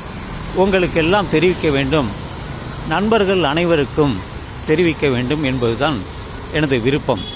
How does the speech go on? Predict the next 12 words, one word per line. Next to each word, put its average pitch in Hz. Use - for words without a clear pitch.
எனவே 151
இந்த 151
பாலி 190
மொழி 151
அழியவில்லை, 135
ஆனால் 156
பல 143
மாற்றங்கள் 160
ஏற்பட்டுள்ளது. 113
ஆனாலும் 185
இன்று 151
ஒரு 147